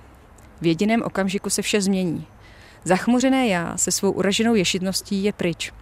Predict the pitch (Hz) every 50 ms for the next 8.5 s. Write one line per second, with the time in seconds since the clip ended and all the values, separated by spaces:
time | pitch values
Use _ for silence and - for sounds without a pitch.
0 | - - - - - - - - - - - - 185 180 175 - - - - 226
1 | 226 220 226 - - 254 233 196 - 196 185 185 202 - - - 240 240 220 196
2 | 185 - - 214 208 208 - - 170 - - - 185 185 185 - 180 151 - -
3 | - - - - - - - - - 175 175 180 190 - - 240 214 208 202 196
4 | 196 - 240 233 196 185 175 170 - - 190 190 185 208 202 208 208 214 214 -
5 | - - - - - - - - - - - - - - 202 196 190 160 175 170
6 | 170 180 190 180 175 175 170 165 - - - 165 156 180 - - - - - -
7 | - - 170 165 185 180 170 180 - - 220 196 196 190 190 190 190 185 165 156
8 | 160 165 160 170 156 - - 113 110 156